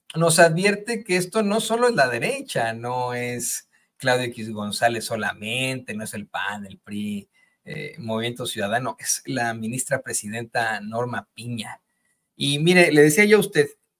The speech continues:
no podemos comprobar nosotros en Sin Censura que esta cuenta sea fidedigna. Sin embargo, sí tiene la palomita de verificación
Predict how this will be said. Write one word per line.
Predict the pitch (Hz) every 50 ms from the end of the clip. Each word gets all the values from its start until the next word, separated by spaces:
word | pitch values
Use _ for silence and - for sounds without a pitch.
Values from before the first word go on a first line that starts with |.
| _ _
no | 156 156 156 175 196 196
podemos | 214 214 202 202 196 202 190 -
comprobar | - 143 131 - 127 120 120 127 139 143
nosotros | 147 135 - - 127 117 117 - 117 110 - -
en | 104 104
Sin | - - 156 175
Censura | 160 160 151 143 - - 117 117 120 117
que | - 110
esta | 107 - 120 110
cuenta | _ - 107 101 - - 110
sea | - - 101 92 92
fidedigna. | _ - 101 98 104 104 127 165 180 175 175 -
Sin | - - 151 143 _ - -
embargo, | - 220 233 220
sí | 220 185 165
tiene | - - 156 165 160
la | 143 113 107
palomita | _ 110 104 101 101 104 113 113 - 120
de | 107 104 101
verificación | 98 98 98 95 - - 101 - _ 101 - - - 165 170 175 175 175